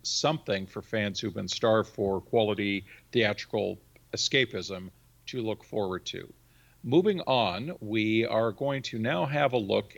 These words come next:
at, uh, the next installment in the new Doom, uh, series, and this is the Ancient Gods Part Two for Doom Eternal, which,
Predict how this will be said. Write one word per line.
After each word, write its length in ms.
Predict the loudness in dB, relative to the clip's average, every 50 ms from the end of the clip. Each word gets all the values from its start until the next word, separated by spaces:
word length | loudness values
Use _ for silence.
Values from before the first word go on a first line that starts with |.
| -12 _
at, 440 | -2 0 2 2 2 0 0 -2 -6 -4 0 2
uh, 320 | 4 4 4 4 2 2 0 -6 _ _ -8 -4
the 100 | -2 2
next 400 | 2 2 2 0 -4 -8 -8 -12 -18 -20 -20 -20 _ -4
installment 760 | -4 -2 -2 -2 2 4 4 4 4 4 2 0 -2 -4 -10 _ _ _ -2
in 400 | 0 0 2 2 0 -2 -2 -4 -6 -8 -6 -2
the 360 | -2 0 0 0 0 -2 -2 -4
new 540 | -4 0 4 6 6 6 6 4 2 0 -2 -4 -8 -8 -2
Doom, 500 | 0 2 4 4 2 2 0 -2 -4 -6 -8 -12 -20 -20 -20 -20 _ _ -2
uh, 240 | 0 2 2 2 2
series, 580 | 2 2 2 2 4 4 4 4 2 0 -4 -10 -16 -20 _ _ _ -6
and 340 | -4 -2 -2 -2 -2 0
this 280 | 2 2 2 2 -2 -4
is 340 | -2 0 2 2 2 0 0
the 120 | 2 2
Ancient 360 | 2 2 0 -2 -2 -4 0
Gods 360 | 2 4 4 4 4 2 0 -6
Part 440 | -16 -8 -4 -2 -2 -2 -2 -6
Two 300 | -8 -4 -2 0 0 0
for 220 | 0 -2 -6 -6 -6
Doom 420 | -4 0 0 2 2 2 0 -2 -2
Eternal, 880 | -2 -2 -2 -2 _ -10 -4 0 2 2 4 4 4 2 2 2 0 -4 -10 -20 -20 -20 -20 -20 -18 _
which, 540 | -4 0 2 4 4 4 2 0 -6 -8 -6